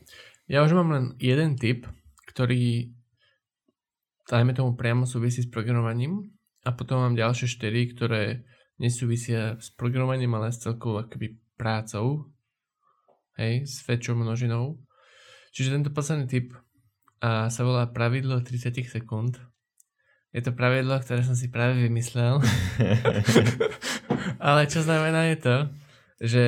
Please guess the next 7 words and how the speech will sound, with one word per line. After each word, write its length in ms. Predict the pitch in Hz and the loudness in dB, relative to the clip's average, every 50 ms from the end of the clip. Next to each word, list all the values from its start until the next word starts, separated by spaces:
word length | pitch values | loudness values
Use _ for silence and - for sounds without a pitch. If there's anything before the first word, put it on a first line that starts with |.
| 120 110 - | 4 2 0
pred 300 | - - 143 147 143 - | -2 0 -2 -2 -2 -4
kódením 760 | - - 123 123 127 127 127 123 123 123 123 135 151 165 160 - _ _ _ _ _ | -6 -2 2 2 4 4 4 4 4 4 2 2 0 -4 -6 -10 _ _ _ _ _
sa 120 | - 135 | 0 2
zamyslieť 640 | 120 117 120 120 127 131 123 120 - 120 - - - | 4 4 4 4 2 2 -2 -4 -4 -4 -4 -4 -4
aspoň 440 | - 120 120 - - 120 117 120 117 | -4 -4 -4 -2 -2 -4 -4 -4 -4
tridsať 320 | - 135 143 139 185 160 - | -2 -2 -2 -2 -4 -4 -4
sekúnd, 460 | 110 107 - - 120 147 147 - - | -6 -6 -4 -4 -4 -6 -6 -10 -16